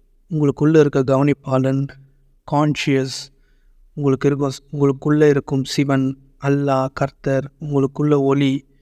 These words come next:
இது எல்லாம் ஒண்ணு தான், ஒரே வார்த்தை தான். நீங்க பார்த்தீங்கன்னா, கடைக்கு போனீங்கன்னா,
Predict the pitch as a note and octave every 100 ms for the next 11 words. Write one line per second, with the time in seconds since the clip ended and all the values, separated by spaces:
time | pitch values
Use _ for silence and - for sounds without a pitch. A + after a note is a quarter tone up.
0 | _ _ _ _ F#3 D#3 D3 C#3 D3+ E3
1 | C#3+ D3+ D#3 C#3 B2+ _ _ _ _ -
2 | C3+ C3+ F3 E3+ C#3+ D3+ - C#3 C3+ B2
3 | - - _ _ _ - _ - _ -
4 | D3 D3+ - D#3+ D#3+ D#3 D3+ C#3 E3+ F3
5 | - _ - _ _ _ _ _ _ _
6 | _ - D3 D#3+ - D#3+ D3 D3 D3 C3+